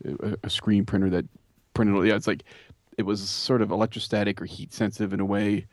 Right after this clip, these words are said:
and the silver would be the, the medium that it prints on, and it just burns it black.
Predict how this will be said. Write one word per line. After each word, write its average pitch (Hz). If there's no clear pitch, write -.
and 101
the 92
silver 101
would 95
be 98
the, 92
the 101
medium 101
that 92
it 85
prints 107
on, 101
and 90
it 73
just -
burns 101
it 90
black. 95